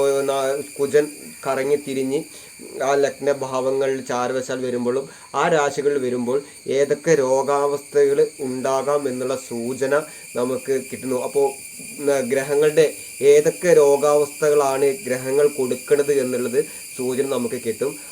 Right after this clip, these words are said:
അപ്പോൾ അതിനു മുമ്പായിട്ട് വീഡിയോ ഇഷ്ടപ്പെട്ട് കഴിഞ്ഞാൽ നിങ്ങളുടെ ലൈക്ക്, കമൻറ്റും പ്രതീക്ഷിക്കണം. അപ്പോൾ ഇന്നത്തെ വീഡിയോയിലേക്ക് കടക്കാം. ഇന്ന് നമ്മൾ ഇവിടെ ഒരു ഉദാഹരണം, ആ, നമ്മൾ ഇതൊക്കെ ഉദാഹരണമാണ്. നിങ്ങളുടെ ജാതകത്തിൽ ഞാൻ എല്ലാ പ്രാവശ്യവും പറഞ്ഞുകൊണ്ട് ഇനി വീണ്ടും തർച്ചമ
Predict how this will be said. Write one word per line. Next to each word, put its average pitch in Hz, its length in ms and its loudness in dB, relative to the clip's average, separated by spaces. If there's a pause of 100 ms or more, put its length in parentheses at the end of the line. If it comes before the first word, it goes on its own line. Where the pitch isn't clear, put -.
അപ്പോൾ 131 160 0
അതിനു 139 220 2
മുമ്പായിട്ട് 135 460 2
വീഡിയോ 131 240 -4
ഇഷ്ടപ്പെട്ട് 127 380 -6
കഴിഞ്ഞാൽ 131 280 0 (140)
നിങ്ങളുടെ 127 300 -2
ലൈക്ക്, 123 340 -2 (180)
കമൻറ്റും 120 380 -4
പ്രതീക്ഷിക്കണം. 123 540 -2 (320)
അപ്പോൾ 147 220 4
ഇന്നത്തെ 135 320 0
വീഡിയോയിലേക്ക് 113 480 -2
കടക്കാം. 92 300 -12 (920)
ഇന്ന് 156 200 0
നമ്മൾ 160 180 2 (680)
ഇവിടെ 160 220 4 (220)
ഒരു 170 160 -2 (340)
ഉദാഹരണം, 160 600 2 (220)
ആ, - 20 -2 (180)
നമ്മൾ 151 160 2 (140)
ഇതൊക്കെ 160 340 0
ഉദാഹരണമാണ്. 151 720 0
നിങ്ങളുടെ 143 220 -2 (100)
ജാതകത്തിൽ 143 480 0
ഞാൻ 143 140 4
എല്ലാ 151 240 -2
പ്രാവശ്യവും 156 380 0
പറഞ്ഞുകൊണ്ട് 147 300 0
ഇനി 143 160 -4
വീണ്ടും 143 300 -2
തർച്ചമ 147 300 0